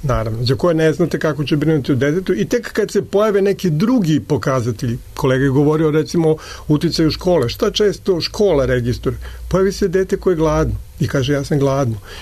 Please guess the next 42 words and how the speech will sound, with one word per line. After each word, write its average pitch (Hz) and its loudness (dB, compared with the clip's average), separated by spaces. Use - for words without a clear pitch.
Ili 139 4
se 139 0
pojavi 160 2
dete 156 0
koje 160 0
je 151 2
loše 156 0
obučeno. 147 0
I 113 2
onda 131 2
sledeće 156 0
logično 147 2
pitanje: 151 0
„A 135 0
ko 180 0
brine 185 2
o 120 2
ovom 120 0
detetu?” 110 -4
I 151 4
onda 196 2
počinjete 190 0
da 160 0
dobijate 160 0
informaciju 151 0
o - -6
tome 151 2
gde 139 4
je 170 2
roditelj, 131 0
odnosno 147 2
gde 165 2
nije 147 2
roditelj, 131 -2
i 131 4
onda 185 2
dobijete 175 0
onu 165 2
situaciju 143 -2
u 131 2
kojoj 143 2
je 131 0